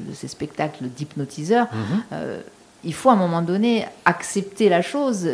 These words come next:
Speaker 1: accepter de jouer le jeu et être réactif.
Speaker 2: Concernant,
Speaker 1: Parce que
Speaker 2: concernant le spectacle, il y a, il y a des, il y a des, des stratagèmes. On, on, si vous êtes d'accord, on va le faire là.
Speaker 1: Allez,
Speaker 2: Hein, on a des
Speaker 1: allez.
Speaker 2: stratagèmes qui sont tout bêtes.
Speaker 1: J'adore.
Speaker 2: Euh, on, on, on, on dit tout bêtement, « Tendez vos bras. »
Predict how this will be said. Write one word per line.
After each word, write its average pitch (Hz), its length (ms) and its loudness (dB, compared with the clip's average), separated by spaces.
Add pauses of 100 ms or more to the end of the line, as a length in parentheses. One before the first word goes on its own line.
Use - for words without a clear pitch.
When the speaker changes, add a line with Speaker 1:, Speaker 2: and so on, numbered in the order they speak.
(140)
Speaker 1:
accepter 208 400 4
de 196 140 6
jouer 185 240 6
le 185 60 4
jeu 269 240 4
et 240 60 10
être 180 160 2
réactif. 190 260 2
Speaker 2:
Concernant, 220 400 8
Speaker 1:
Parce 247 80 0
que - 40 -6
Speaker 2:
concernant 208 320 6
le 226 80 8
spectacle, - 640 2
il 127 400 0
y 127 80 4
a, 135 40 4
il 127 80 0
y 123 60 4
a 135 40 4
des, 120 140 0
il 131 120 -2
y 123 60 0
a 131 40 4
des, 120 200 0
des 117 200 -2
stratagèmes. 123 880 -2
On, 139 280 -4
on, 131 100 -6
si - 160 -6
vous 180 100 0
êtes 175 80 2
d'accord, 170 280 -2
on 156 40 -2
va 135 100 0
le 123 40 -2
faire 123 320 -4
là. 107 220 -10
Speaker 1:
Allez, 202 280 6
Speaker 2:
Hein, 170 300 4
on 143 40 2
a 247 160 10
des - 80 6
Speaker 1:
allez. 294 100 4
Speaker 2:
stratagèmes 262 460 6
qui - 120 -2
sont 170 200 2
tout 160 160 -4
bêtes. 143 320 4
Speaker 1:
J'adore. 113 200 -2 (260)
Speaker 2:
Euh, 135 600 4
on, - 320 -2
on, 151 140 2 (100)
on, 147 60 0 (220)
on 165 40 4
dit 175 140 -2
tout 175 140 -8
bêtement, « 180 540 2 (200)
Tendez 220 280 2
vos 165 140 -2
bras. » 143 360 0